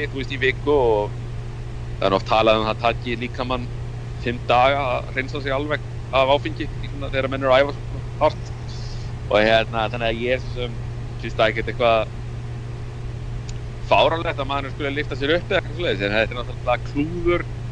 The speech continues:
þú veist, að láta nappa sig svona í nútíma samfélagi þar sem að það eru allir með, þú veist, myndavélar í vasanum og ví-, til að taka vídeó og hvað eina. Þannig að, þú veist, hann ætti í raun og veru að, hérna, vanda sig svolítið betur. Hann er jú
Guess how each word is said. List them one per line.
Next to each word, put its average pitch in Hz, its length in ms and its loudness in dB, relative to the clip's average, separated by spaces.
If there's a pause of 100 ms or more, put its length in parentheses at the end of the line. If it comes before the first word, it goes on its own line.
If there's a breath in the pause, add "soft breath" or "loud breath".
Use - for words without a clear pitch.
(380)
þú - 120 -2
veist, 135 160 2
að 127 400 4
láta 123 240 2
nappa 156 400 2
sig 156 160 -6
svona 170 180 -6 (160)
í 127 100 -4
nútíma 143 360 0
samfélagi 156 460 4
þar 139 120 -4
sem 120 160 -4
að 131 200 2 (360)
það 117 80 6
eru 120 140 6 (100)
allir - 460 -4
með, 156 300 -4 (340)
þú 156 100 -4
veist, 147 200 -6 (100)
myndavélar 160 480 2
í 160 60 4
vasanum 160 480 2 (140)
og 151 140 0
ví-, 151 120 -4 (140)
til 160 120 6
að 147 100 4
taka 160 220 2
vídeó 165 340 0 (200)
og 147 120 -2
hvað 160 200 8
eina. 156 160 0 (200)
Þannig 117 260 0
að, 113 180 -2 (720)
þú - 100 -6
veist, - 300 -8
hann 107 180 4
ætti 127 260 4
í 143 40 8
raun 143 160 6
og 143 100 8
veru 139 220 8
að, 139 380 6
hérna, 135 340 -4
vanda 160 360 -2
sig - 120 -6
svolítið 165 260 -6
betur. 175 220 -6
Hann 123 160 -6
er 135 160 -6
jú 151 180 -4